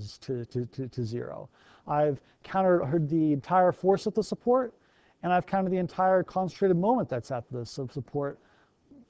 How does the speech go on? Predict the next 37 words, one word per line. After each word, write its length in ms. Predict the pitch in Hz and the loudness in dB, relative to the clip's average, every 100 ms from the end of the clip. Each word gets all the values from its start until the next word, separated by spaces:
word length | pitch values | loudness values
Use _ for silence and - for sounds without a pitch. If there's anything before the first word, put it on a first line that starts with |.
| _ _ - | _ _ -6
as 180 | 160 151 | -4 -4
soon 220 | - 220 | -6 -6
as 160 | 190 196 | 0 2
I, 260 | 180 180 | 4 2
uh, 260 | 139 170 156 | 0 0 0
go, 240 | 151 170 | 0 0
go 180 | - 165 | 0 -6
past 440 | - - 190 160 - | -6 -4 -2 -2 -2
that 160 | 143 | -4
twenty 260 | - 165 160 | -4 -6 -6
pound 640 | - 143 139 135 131 131 | -6 -6 -4 -4 -8 -2
load. 300 | 170 147 - - _ _ _ | 0 0 -2 -14 _ _ _
So 580 | - - 208 196 185 180 _ _ _ _ | -20 -8 0 0 0 -6 _ _ _ _
I'm 80 | 160 | -8
gonna 40 | 143 | -4
draw 200 | 165 156 | 0 0
what 140 | 139 | 0
that 160 | 143 165 | -2 -2
looks 240 | 165 - | -2 0
like 180 | 175 - | 0 0
quick, 300 | 196 180 151 | -2 -2 -4
and, 260 | 139 131 | -4 -4
uh, 180 | 127 123 123 | -4 -4 -6
we'll 140 | 131 | -10
call 320 | - 131 120 | -6 -2 -2
it 80 | 117 | -4
a 60 | 123 | -6
day. 260 | 143 196 233 _ _ _ - 147 123 - _ _ _ _ _ _ | -6 -6 -10 _ _ _ -20 -20 -20 -20 _ _ _ _ _ _
So 120 | - 170 | -8 0
if 80 | |
I 120 | 175 156 | 2 2
drew 320 | 139 214 240 | 0 2 4
a 60 | 180 | 4
free 180 | - 220 | 4 6
body 240 | 196 180 | 8 6
diagram 720 | 165 185 202 165 165 160 160 | 6 6 4 4 4 4 2
to 400 | 156 156 139 123 | -2 0 0 0